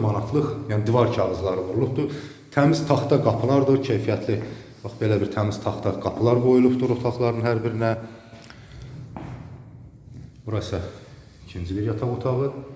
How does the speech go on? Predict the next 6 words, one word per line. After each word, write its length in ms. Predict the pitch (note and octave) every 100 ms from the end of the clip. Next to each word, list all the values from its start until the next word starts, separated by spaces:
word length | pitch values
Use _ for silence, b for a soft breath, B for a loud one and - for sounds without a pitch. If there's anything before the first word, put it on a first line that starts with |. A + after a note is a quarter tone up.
| B B B B B B -
Yəni, 240 | F#2+ F#2 F#2+
ümumi 300 | F#2 F#2+ E2+
üçüncü 420 | - F2 E2+ E2+
otaq. 400 | E2+ A2 B2+ - - B B B B B B B - - - - - - - - - - - - - - - - - - - G2
Və 160 | G2 G2
burada 360 | G#2 F2 E2+